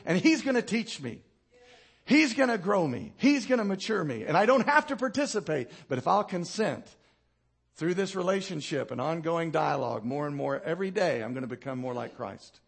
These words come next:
And what's your destiny? To be conformed to the image of Christ. "Well, I'm a good person. I'm better than my neighbor. He's a jerk." Well, your neighbor is not the standard. Christ is the standard, and you don't meet it.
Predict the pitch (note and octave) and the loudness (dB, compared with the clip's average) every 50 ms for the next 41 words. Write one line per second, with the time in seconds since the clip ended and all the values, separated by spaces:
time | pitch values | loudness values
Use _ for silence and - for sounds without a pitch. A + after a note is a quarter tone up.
0 | _ _ _ _ _ _ _ _ _ _ _ _ _ _ _ _ _ _ _ _ | _ _ _ _ _ _ _ _ _ _ _ _ _ _ _ _ _ _ _ _
1 | _ _ _ _ _ - C#3+ D#3 F3+ F#3 - F#3+ F3+ F3 G3+ G3+ G3 G3 - G#3 | _ _ _ _ _ 0 4 4 4 4 2 0 2 4 4 2 2 -2 -4 -2
2 | G#3+ G#3+ G#3+ F#3+ - - - - C#3+ C3 C#3 - - C#3 A#2+ - - C#3+ D3 D3+ | -2 -2 -2 -4 -8 -14 -14 -12 -6 -6 -6 -6 -6 -8 -8 -6 -4 -4 -2 -2
3 | D3+ D3+ D3+ - - D3 C#3 C3+ B2+ - C3+ C3+ B2+ A#2+ A#2+ - - - _ _ | -4 -6 -8 -12 -12 -10 -10 -8 -8 -6 -6 -6 -6 -6 -8 -10 -16 -20 _ _
4 | _ _ _ _ _ _ _ _ _ _ _ _ _ _ _ _ - C3+ C#3+ - | _ _ _ _ _ _ _ _ _ _ _ _ _ _ _ _ -4 -4 -4 -2
5 | - - E3 D#3+ C#3+ A#2 - - - - - - _ _ _ _ _ _ _ _ | -2 -2 0 0 0 0 -4 -8 -16 -18 -20 -20 _ _ _ _ _ _ _ _
6 | _ _ _ _ _ _ _ _ _ _ _ _ _ _ _ _ _ _ _ _ | _ _ _ _ _ _ _ _ _ _ _ _ _ _ _ _ _ _ _ _
7 | _ _ _ _ _ _ _ _ D3 E3+ G3+ A3 A#3+ C4+ D4+ C4+ G#3+ C#4 C4+ F3+ | _ _ _ _ _ _ _ _ 4 6 6 8 6 6 4 4 2 0 -2 0
8 | - F#3+ A3 A3+ A3+ A3 - B3 C#4+ C#4+ B3+ G3+ - - - - _ - D#3+ A3 | 4 6 6 6 6 6 6 6 6 6 4 -2 -8 -18 -20 -20 _ 0 2 2
9 | B3 A#3 G#3 A#3+ A#3+ A#3+ A#3+ A3+ A3+ A3+ G#3 G3+ G#3+ A#3 C4+ C#4 A3+ B3 A#3+ F#3+ | 4 4 4 4 6 4 4 4 4 2 2 2 2 2 2 2 4 4 4 4
10 | G3+ C4 A#3+ A3+ A#3+ E3+ D3 F3+ C4+ C4+ A#3 D#3 - - - - - _ - G#3+ | 2 0 -2 -2 -4 -6 -4 0 2 2 2 0 -2 -10 -20 -20 -10 _ 2 4
11 | B3+ C4 - - - - - F#3 A3+ G#3+ G#3+ A#3+ C4+ D4 C4+ B3+ C4 C4 B3+ B3+ | 4 4 2 -2 -12 -4 0 2 2 2 4 4 4 4 6 6 4 4 4 0
12 | - - - F3 F3 D3 F3+ G#3+ A#3+ C4+ C4+ C4 C4 A#3 - - B3+ C#4+ D4+ C#4+ | -8 -2 -2 0 0 2 2 4 4 4 4 2 -4 -6 0 2 4 6 6 6
13 | G3+ E3+ C#3 B2 - - B3 C4+ C4+ C4 - B3 G3+ G3+ G3 - - G3+ F#3+ F#3 | 4 0 -4 -2 2 2 4 4 2 0 -4 -4 -4 -6 -8 -4 -2 -2 0 4
14 | F#3+ A3+ A3+ A3+ - - - F3 F#3 F#3 G#3 C4+ C#4 C4+ C4 B3+ A#3+ G3+ A3+ C#4+ | 4 4 4 2 -4 0 2 2 2 4 2 2 4 4 4 4 4 2 4 4
15 | D4 C4+ F3+ A#2 - - - | 4 4 4 2 -2 -10 -20